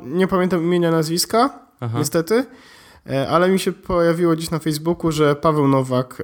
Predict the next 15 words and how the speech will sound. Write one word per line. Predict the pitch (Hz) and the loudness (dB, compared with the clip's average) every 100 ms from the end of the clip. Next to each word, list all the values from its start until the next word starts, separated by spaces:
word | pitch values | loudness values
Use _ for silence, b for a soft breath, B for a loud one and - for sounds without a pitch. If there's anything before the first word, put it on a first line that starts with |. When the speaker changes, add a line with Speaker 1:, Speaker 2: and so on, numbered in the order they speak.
| 107 113 117 120 | -6 -4 -2 -2
Speaker 1:
e, | 117 | -2
ten, | 135 135 | -4 -4
który | 131 | -6
prowadził | 120 127 127 120 | -4 -2 -2 0
kiedyś | 127 120 | -2 0
bloga | 123 120 113 | 0 0 -2
appleblog | 117 117 117 117 - | -2 -2 -2 -2 -4
P | 113 | -4
L, | 113 127 | -2 -2
Speaker 2:
Aha. | 127 151 208 | -2 -2 -4
Speaker 1:
napisał, | 127 139 139 160 143 | -2 -2 0 2 2
że | 135 143 135 131 | 2 2 2 0
właśnie | 131 127 127 | -2 -4 -4
imię, | 120 151 | 0 2
nazwisko, | 139 131 165 - 170 165 | 2 0 -4 0 0 0